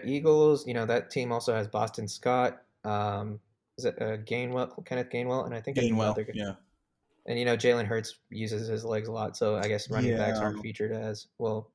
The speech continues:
Speaker 1: They,
Speaker 2: I
Speaker 1: they still run
Speaker 2: think
Speaker 1: the ball quite a
Speaker 2: they
Speaker 1: bit.
Speaker 2: can afford to let him go, especially when they have another top round pick too.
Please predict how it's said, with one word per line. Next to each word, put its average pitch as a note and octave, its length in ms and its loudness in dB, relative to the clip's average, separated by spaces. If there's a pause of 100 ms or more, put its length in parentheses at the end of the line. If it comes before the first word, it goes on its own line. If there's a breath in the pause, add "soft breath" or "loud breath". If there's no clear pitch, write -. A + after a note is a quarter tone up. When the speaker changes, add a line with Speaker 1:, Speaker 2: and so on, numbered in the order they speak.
(180)
Speaker 1:
They, A2+ 140 2
Speaker 2:
I - 80 -2
Speaker 1:
they C3 140 4
still - 180 4
run A2 160 4
Speaker 2:
think - 20 -2
Speaker 1:
the G2+ 60 -4
ball G#2 220 -2
quite G#2 220 -2
a - 20 -4
Speaker 2:
they E3 100 4
Speaker 1:
bit. - 80 0
Speaker 2:
can F#3 180 8
afford D3 460 4
to E3 80 -2
let E3 180 4
him F3 200 -2
go, E3+ 320 4
especially C3+ 580 -2
when A#2+ 140 2
they A2+ 100 0
have A2+ 180 0
another G#2 460 -2 (160)
top - 320 -4
round F#2+ 240 -2
pick - 260 -6
too. G2+ 400 -4